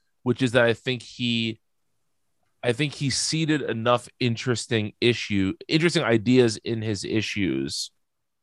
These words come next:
that there's so many more stories to pick up from here. And I won't judge, I won't judge the run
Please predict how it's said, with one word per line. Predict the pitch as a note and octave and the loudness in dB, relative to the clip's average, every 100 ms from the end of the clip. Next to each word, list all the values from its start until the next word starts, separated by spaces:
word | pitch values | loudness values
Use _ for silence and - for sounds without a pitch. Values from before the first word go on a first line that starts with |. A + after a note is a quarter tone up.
| _ _ _ _ _ _ _ _ _ _ - | _ _ _ _ _ _ _ _ _ _ -14
that | A#2+ A#2+ A2+ A2+ A2 - _ _ _ _ _ _ _ _ _ _ _ _ _ _ _ _ _ | -2 4 6 4 2 -4 _ _ _ _ _ _ _ _ _ _ _ _ _ _ _ _ _
there's | C3+ D3 D3 | 0 2 2
so | - E3+ D#3+ | 2 4 4
many | D#3 D3+ | 4 4
more | C3+ C3 C3 | 2 4 4
stories | - C#3 B2+ A#2+ A2 | 2 0 2 2 0
to | - | -8
pick | - A#2+ C3 | -8 0 2
up | B2+ _ | 2 _
from | A2 F#2 | -4 -4
here. | F#2 F#2+ B1 B1 _ _ _ - | -4 -6 -6 -10 _ _ _ -2
And | B2 - | -2 2
I | B2+ D3+ | 4 4
won't | E3 D#3 D3 A#2+ | 6 4 2 -4
judge, | A2+ A#2+ A#2 A2 F#2+ - - _ _ _ _ _ _ _ _ _ _ _ _ - | 0 2 2 0 -6 -16 -18 _ _ _ _ _ _ _ _ _ _ _ _ 2
I | C#3 | 4
won't | E3+ E3+ C3 | 4 2 0
judge | C3 B2+ A2 G2+ | 4 2 2 -2
the | A2 | -2
run | G2+ A#2+ A#2 A2 G#2+ G#2 | 2 4 6 6 2 -4